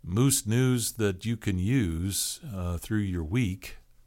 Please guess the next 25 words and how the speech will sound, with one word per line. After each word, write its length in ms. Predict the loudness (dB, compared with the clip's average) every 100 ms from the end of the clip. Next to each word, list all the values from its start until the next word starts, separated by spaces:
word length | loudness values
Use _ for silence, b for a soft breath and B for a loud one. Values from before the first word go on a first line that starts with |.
| b b b b b b b b b b -8
And 240 | -4 -2
we're 80 | 0
gonna 220 | 2 2 2
include 420 | 0 2 4 4
there 320 | 2 0 -2
a 240 | -2 -2
listing 640 | -4 -4 -2 -2 -2 -2 -2
of 240 | -2 -6 -6
upcoming 560 | -6 -6 -2 0 0 -2
concerts, 1040 | -4 -2 0 -2 -4 -8 -6 -6 -4 -8 -6
local 360 | -6 -6 -8
concerts 760 | -10 -6 -6 -4 -8 -8 -12 -12
that 240 | -12 -14
you 60 | -12
can 220 | -12 -12 -14 b b b b
enjoy. 680 | -6 -4 -4 -4 -4 -4 -4
So 160 | -6 -2
that'll 240 | 0 0
be 120 | -2
part 300 | -4 -2 -2
of 100 | -4
the 100 | -6
Moose 340 | -2 -2 -2 -2
News 300 | 0 0 -2
lineup. 440 | -4 -4 -6